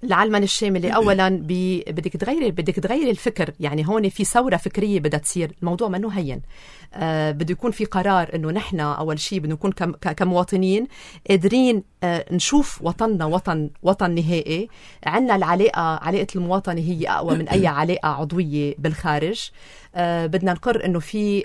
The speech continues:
Speaker 1: آه، في موضوع أساسي إنه السلاح لازم ينتزع من أي، آه، أي جهة ويتوحد ويكون بيد الجيش اللبناني. وصورة الجيش اللبناني هي الصورة الحقيقية اللي بنشوفها عن، عن الوطن.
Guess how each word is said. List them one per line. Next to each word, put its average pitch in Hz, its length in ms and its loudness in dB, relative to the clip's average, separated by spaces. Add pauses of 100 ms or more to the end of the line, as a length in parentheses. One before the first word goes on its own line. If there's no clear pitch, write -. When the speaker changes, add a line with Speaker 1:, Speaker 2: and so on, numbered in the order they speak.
Speaker 1:
آه، 165 360 -2
في 196 200 -2
موضوع 185 440 0
أساسي - 420 0
إنه 165 120 -2
السلاح 208 640 0 (280)
لازم 175 420 -2 (100)
ينتزع 180 600 0
من 170 160 0
أي، 175 380 2
آه، 143 280 -2 (280)
أي 160 680 2
جهة 165 480 -2 (200)
ويتوحد 156 540 -4
ويكون 151 360 -4
بيد 151 840 -2 (320)
الجيش 190 340 2
اللبناني. 160 540 -2 (300)
وصورة 240 560 4
الجيش 254 380 0
اللبناني 214 420 0
هي 202 60 0
الصورة 277 280 0
الحقيقية 226 380 -6
اللي 214 100 -2
بنشوفها 196 440 -2
عن، 180 300 -4
عن 175 220 -4
الوطن. 180 360 -2